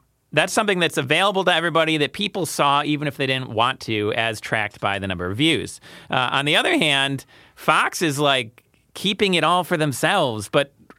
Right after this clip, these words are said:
what service is that to them, to their advertisers, to the candidates? It just seems like a,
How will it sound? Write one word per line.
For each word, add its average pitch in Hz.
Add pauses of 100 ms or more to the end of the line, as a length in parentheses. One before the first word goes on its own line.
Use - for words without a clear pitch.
(140)
what 170 (120)
service 220
is 151
that 131
to 131
them, 185
to -
their 117
advertisers, 165
to -
the 95
candidates? 170 (260)
It 147
just 214
seems 190
like 165
a, 127